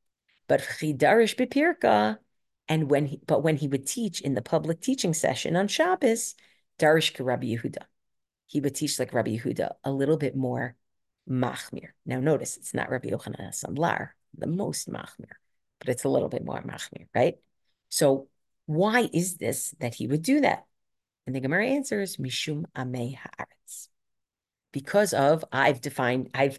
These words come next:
I've used the term the hoi polloi here. Amei haaretz, however, are not just the hoi polloi. They're not just the public. They are particular people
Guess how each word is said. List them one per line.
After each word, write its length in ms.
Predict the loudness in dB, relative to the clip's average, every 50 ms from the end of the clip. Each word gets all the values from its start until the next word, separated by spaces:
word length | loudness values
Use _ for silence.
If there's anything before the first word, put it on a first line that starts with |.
| 0 2
I've 180 | 2 2 2
used 260 | 0 -2 -2 -2 -2
the 60 | -4 -2
term 300 | 0 2 2 2 2 2
the 100 | 0 4
hoi 220 | 6 6 6 6
polloi 460 | 4 0 -2 0 2 2 2 0 -2
here. 260 | -6 -10 -12 -12 -14 _ _ _ _ _ _ _ _ _ _ _ _ _ _ _ _ 0
Amei 280 | 2 4 6 6 6
haaretz, 420 | 4 4 4 6 6 6 4 2 2
however, 400 | 0 0 0 -2 -2 -4 -4 -2
are 80 | -2 0
not 220 | 0 0 0 0
just 220 | 0 -2 -2 -2 -2
the 80 | 2
hoi 180 | 4 4 4 4
polloi. 480 | 2 -4 -8 -8 -8 -8 -8 -8 -8 -8 _ _ -4
They're 100 | -2 0
not 280 | 0 0 0 -2 -2
just 280 | -6 -6 -8 -8 -10 -10
the 60 | -10
public. 540 | -6 -4 -4 -4 -2 -4 -6 -6 -8 -16 -20 _ _ _ _ _ _ _ _ _ _ _ 2
They 120 | 4 4 6
are 160 | 6 4 2
particular 540 | -2 -2 0 0 0 0 0 0 0 0 -2
people 720 | 0 0 2 2 2 2 0 2 2 4 2 2 0